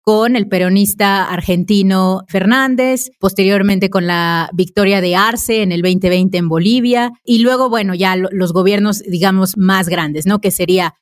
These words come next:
Pedro Castillo en Perú, Xiomara en Honduras, Boric en Chile, Petro en Colombia y finalmente en estos días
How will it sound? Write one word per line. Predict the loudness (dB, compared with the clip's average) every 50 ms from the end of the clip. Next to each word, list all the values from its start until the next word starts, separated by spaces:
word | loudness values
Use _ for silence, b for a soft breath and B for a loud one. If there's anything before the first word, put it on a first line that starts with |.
| _
Pedro | _ 0 2 2 0 0
Castillo | -2 -4 -4 -2 -2 0 0 2 2 2 0
en | 0 -2 -4 -4 -4
Perú, | -2 -2 0 2 2 2 0 -2 -4 -8 _ _
Xiomara | -6 -2 0 2 2 2 2 0 0 0 -2 -2 -2
en | -4 -4 -4 -4 -4 -4 -4
Honduras, | -2 0 2 2 2 2 2 0 0 0 0 -2 -4 -6 b b b _ _
Boric | -4 0 0 2 2 2 0 -2 -2
en | -6 -6
Chile, | -6 -4 -2 0 0 2 0 0 -2 -6 -8 _
Petro | -4 -2 0 0
en | 0 0
Colombia | 2 2 2 2 2 0 0 -2
y |
finalmente | -2 -2 -2 -2 0 0 2 2 2 0 0 0 -2 -2 -2 -6 -6
en | -2 -2 0 2 0
estos | 0 0 0 0 0 0
días | 0 0 0 0 -2 -6 -10